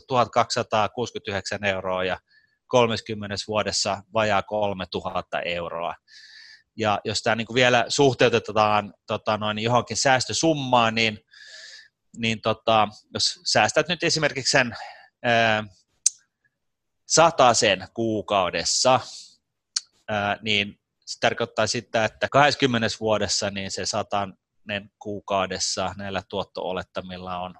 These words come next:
on, ö, vähän päälle viisikymmentä tonnia suhteessa siihen palvelumaksuun, joka silloin on se tuhat kaksisataa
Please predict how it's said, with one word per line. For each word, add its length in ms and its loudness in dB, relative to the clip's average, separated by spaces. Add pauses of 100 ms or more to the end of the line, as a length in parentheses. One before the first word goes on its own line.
(120)
on, 260 -14 (400)
ö, 40 -6 (840)
vähän 160 2
päälle 240 0
viisikymmentä 460 -4
tonnia 460 0 (1400)
suhteessa 560 -4
siihen 340 -4
palvelumaksuun, 840 -4
joka 200 -8
silloin 340 -4
on 160 -8
se 200 -6 (600)
tuhat 280 -4
kaksisataa 760 -4